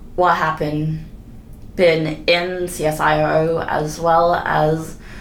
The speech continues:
listen to discussions with people who worked at, with C S I R O. The main point of the orientation week was for us to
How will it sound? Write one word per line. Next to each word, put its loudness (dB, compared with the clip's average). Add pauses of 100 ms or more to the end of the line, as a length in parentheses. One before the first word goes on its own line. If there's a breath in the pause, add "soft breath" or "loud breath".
(120 loud breath)
listen 0
to 0
discussions -2 (480 loud breath)
with 2
people 0
who -6
worked 2
at, -8
with -6
C -2
S 0
I 2
R 2 (120)
O. -8 (600 loud breath)
The 4
main 4
point 2
of 4
the 6
orientation 2
week -2
was 4 (180)
for 4
us 0
to -2